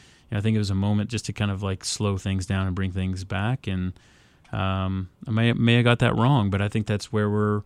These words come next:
where we're always just trying to kind of be authentic in the pursuit and in the journey. And, and there's always something for us to take away, whether we win or we lose. Let's, let's get better. Let's be better the next time we step out. And, um,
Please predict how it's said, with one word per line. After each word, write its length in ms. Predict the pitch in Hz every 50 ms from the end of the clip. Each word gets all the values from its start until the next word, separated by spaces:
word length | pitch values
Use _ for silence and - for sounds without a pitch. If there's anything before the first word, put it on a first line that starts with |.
| _ _ _ _ _ _ _ _ _ _ _
where 160 | - 110 107
we're 140 | 104 107 107
always 220 | 107 107 107 104
just 200 | - 107 101 -
trying 260 | - 107 104 104 104 101
to 160 | - 110 101
kind 160 | - 110 104
of 60 | 101
be 100 | 101 104
authentic 480 | 101 101 101 - 107 104 101 107 101 -
in 80 | 104
the 80 | 101 101
pursuit 440 | 98 - 104 - - - 104 104 104
and 140 | 101 98 101
in 120 | 101 98
the 80 | 95 92
journey. 480 | 90 104 98 95 110 127 131 113 101
And, 240 | 98 98 95 98 101
and 240 | 98 101 98 98 98
there's 180 | 98 95 92
always 480 | 98 95 98 101 101 98 - - - - - -
something 320 | - - 101 95 - 98
for 120 | 90 - 101
us 80 | 95
to 100 | - -
take 240 | 92 - 101 98 -
away, 320 | 101 92 95 104 117 123 110
whether 220 | 104 104 95 98
we 100 | 95 95
win 280 | 92 104 101 104 110 107
or 80 | 101 95
we 140 | 95 95
lose. 520 | 92 92 95 104 113 120 113 107 104 101 - - - - - - - _ _ _ _ -
Let's, 260 | 110 104 - - -
let's 180 | 123 117 113
get 200 | - - 131 110
better. 260 | - 101 98 101 104 107
Let's 160 | 104 98 -
be 160 | - 110 104
better 260 | 95 101 101 101 104
the 120 | 101 101 101
next 240 | 98 101 - -
time 180 | - 101 101 101
we 80 | 98 95
step 340 | - - - 101 98 -
out. 300 | 95 95 98 113 135 131
And, 260 | 113 98 98 98 98 - - _ _ _ _ _ _ _
um, 560 | - 117 107 107 107 107 107 104 104 104 104